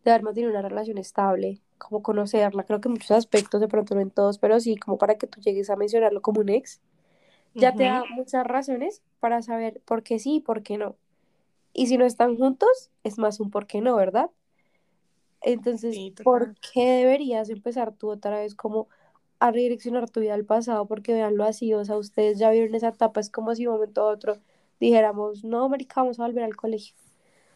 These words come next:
Speaker 1: O sea,
Speaker 2: Sí.
Speaker 1: voy a volver al colegio porque, pues,
Speaker 2: Ahí fui
Speaker 1: cuando yo
Speaker 2: muy
Speaker 1: lo
Speaker 2: feliz.
Speaker 1: estudié, sí, porque cuando yo lo estudié, eh, las matemáticas, pues, me las enseñaban con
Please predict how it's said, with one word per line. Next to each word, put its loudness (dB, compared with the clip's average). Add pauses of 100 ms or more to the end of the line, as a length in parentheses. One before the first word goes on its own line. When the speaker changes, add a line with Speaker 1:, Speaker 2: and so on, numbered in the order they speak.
Speaker 1:
O -16
sea, 6
Speaker 2:
Sí. -2
Speaker 1:
voy 6
a 6
volver 6
al -2
colegio 0 (120)
porque, -2
pues, 0
Speaker 2:
Ahí 2
fui 2
Speaker 1:
cuando 0
yo 2
Speaker 2:
muy 4
Speaker 1:
lo 0
Speaker 2:
feliz. 4
Speaker 1:
estudié, 4 (140)
sí, -4 (260)
porque 2
cuando 2
yo -2
lo -2
estudié, 2 (260)
eh, -2 (540)
las -6
matemáticas, -8
pues, -8
me -6
las -4
enseñaban -6
con -2